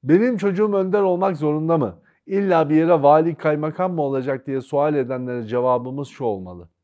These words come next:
Çocuklarınız bir yerde devlet kademesinde vazifeli olmayabilirler. Kendi meslekleri doktorluk, avukatlık veya esnaflık da olabilir. Ne yaparsanız yapın, toplumun önderleri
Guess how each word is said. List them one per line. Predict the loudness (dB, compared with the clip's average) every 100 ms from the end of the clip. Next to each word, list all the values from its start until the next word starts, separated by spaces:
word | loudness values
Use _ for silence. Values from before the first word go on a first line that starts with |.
| _ _ _ _ _ _ _ _
Çocuklarınız | _ -8 -8 -8 -8 -6 -10 -16 _ _ _
bir | -2
yerde | 2 2 0 -4 -4
devlet | -4 -4 -6
kademesinde | -8 -8 -8 -10 -10 -8
vazifeli | -8 -8 -10 -10 -4
olmayabilirler. | -4 -4 -8 -8 -10 -10 -10 -14 _ _ _ _ _
Kendi | 0 0 0
meslekleri | -2 -4 -8 -6 -4 0
doktorluk, | -2 -2 -4 -4 -4
avukatlık | -2 -4 -2 -6 -4 -12 -14 -8
veya | 4 8 8 6 0
esnaflık | -4 0 -2 -2 -8 -10
da |
olabilir. | -10 -8 -10 -12 -16 _ _ _ _
Ne | -12 -8
yaparsanız | -6 -6 -6 -8 -8 -10 -10 -8
yapın, | -10 -10 -18 -20 _ _ _
toplumun | -6 -6 -6 -10 -8 -8 -10
önderleri | -10 -8 -8 -4 -4 -4 -6 -6